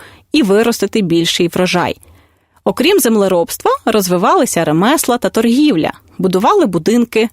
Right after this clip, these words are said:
виготовляли предмети побуту, винаходили колесо. У цьому всьому процесі збільшувалася кількість інновацій та інформації, яку потрібно було передати наступним поколінням.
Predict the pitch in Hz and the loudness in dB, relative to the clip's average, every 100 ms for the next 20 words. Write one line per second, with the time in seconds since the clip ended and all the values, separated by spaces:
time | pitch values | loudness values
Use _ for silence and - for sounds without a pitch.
0 | - 185 175 175 170 226 294 - 170 170 | -2 -2 0 -2 0 0 0 0 0 0
1 | 220 190 - 185 196 190 185 - - - | 0 -2 -2 -2 -2 -2 -4 -6 -14 -12
2 | - 214 196 - 202 196 190 - 226 175 | -2 0 0 0 0 2 0 0 -2 0
3 | 151 - 175 - _ _ _ _ _ - | -2 -6 -6 -8 _ _ _ _ _ -6
4 | - 453 381 - 330 285 - 208 - 415 | -2 0 0 0 2 0 0 -2 0 0
5 | - 233 190 349 - 240 220 202 196 - | 0 -2 0 0 0 0 0 0 -4 -2
6 | 247 - 220 - 214 190 170 185 247 - | -2 -2 -6 -2 0 0 0 0 0 0
7 | 208 202 202 - 233 262 285 202 - 180 | -2 0 0 0 0 2 0 -2 -2 -2
8 | 165 - 269 208 - 269 247 196 185 175 | -2 -4 -4 -4 -2 0 0 0 0 0
9 | 175 175 190 226 208 190 - 190 202 185 | -2 0 0 0 0 -2 -2 -2 -2 -2
10 | 190 240 277 277 160 | -2 0 2 2 0